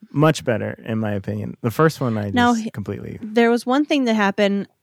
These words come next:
Speaker 2: where he talks about that girl who died when a brick fell, or, like,
Speaker 1: Yeah.
Speaker 2: and, and then they, like, renamed the street after her. I'm just like, you know,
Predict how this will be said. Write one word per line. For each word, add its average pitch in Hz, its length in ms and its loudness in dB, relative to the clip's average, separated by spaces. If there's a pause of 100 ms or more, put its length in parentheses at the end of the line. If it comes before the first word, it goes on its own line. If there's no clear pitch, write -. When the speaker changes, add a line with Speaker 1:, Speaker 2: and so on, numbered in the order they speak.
(120)
Speaker 2:
where 202 300 2
he 196 140 0
talks 202 180 0
about 202 200 -2
that 185 220 0
girl 190 480 2 (640)
who 208 140 4
died 190 420 4
when 185 140 -2
a 170 80 -2
brick 185 500 -2 (120)
fell, 220 480 2
or, 185 180 0
like, 175 280 2
Speaker 1:
Yeah. 110 320 -4 (800)
Speaker 2:
and, 208 220 -2
and 214 140 4
then 220 120 4
they, 214 120 4
like, 190 220 -2
renamed 214 460 2
the 180 60 -2
street 202 360 -2
after 226 300 0
her. 233 340 2
I'm 247 120 -8
just 285 200 -4
like, 277 280 -4
you 302 60 0
know, 294 300 0